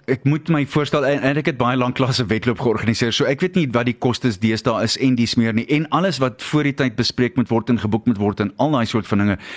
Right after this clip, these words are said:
Maar ek dink regtig dit sou goed gewees het as jy miskien vir mense kon sê, "Luister, ons kan nou nie vir jou, jou hele inskrywingsfooi terugstuur nie, maar ons gaan vir jou veertig persent terugstuur," of wat ook al die geval mag wees.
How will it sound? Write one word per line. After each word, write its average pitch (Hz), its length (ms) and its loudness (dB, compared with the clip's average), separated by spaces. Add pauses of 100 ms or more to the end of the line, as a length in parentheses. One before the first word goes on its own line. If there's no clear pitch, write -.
(180)
Maar 131 140 2
ek 143 140 0
dink 196 180 0
regtig 127 340 -2
dit 175 160 -2
sou 156 160 0
goed - 200 -4
gewees 123 240 0
het 120 120 -2
as 120 160 0
jy 131 120 2
miskien 113 500 0
vir 143 100 0
mense 123 260 2
kon 120 160 2
sê, 110 200 0
"Luister, 107 360 -2 (420)
ons 160 180 0
kan 185 140 0
nou 185 100 0
nie 185 100 2
vir 160 140 0
jou, 135 320 0
jou 113 180 2
hele 110 240 0
inskrywingsfooi 98 720 0
terugstuur 95 380 -2
nie, 87 80 4
maar 85 120 2
ons 117 120 0
gaan 135 140 0
vir 117 160 0
jou - 20 -4
veertig 110 360 -2
persent 90 320 -2
terugstuur," 85 420 -6
of 71 80 -6
wat 82 140 -6
ook 85 100 -8
al 80 60 -4
die 80 80 -6
geval 82 220 -6
mag 78 160 -6
wees. 80 180 -6